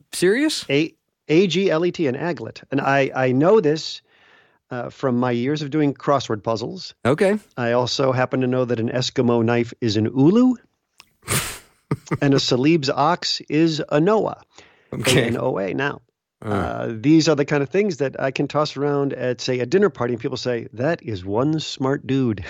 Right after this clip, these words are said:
Speaker 2: <laughs>
Speaker 1: Yeah.
Speaker 2: I just can fill out a crossword puzzle because, you know, you see the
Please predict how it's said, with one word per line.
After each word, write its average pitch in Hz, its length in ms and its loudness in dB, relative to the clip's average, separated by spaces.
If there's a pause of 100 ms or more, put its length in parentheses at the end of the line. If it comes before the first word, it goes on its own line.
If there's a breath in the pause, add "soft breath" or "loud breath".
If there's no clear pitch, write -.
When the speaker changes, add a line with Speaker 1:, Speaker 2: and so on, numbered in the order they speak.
(140)
Speaker 2:
<laughs> - 280 -2
Speaker 1:
Yeah. 92 440 4 (840 loud breath)
Speaker 2:
I 143 100 2
just 135 320 -2
can 104 160 -6
fill 123 200 -2
out 113 100 0
a - 40 -10
crossword 110 420 -4
puzzle 110 240 -6
because, 101 440 -8
you 117 100 -6
know, 104 100 -4
you 101 180 -4
see 123 220 0
the 107 180 0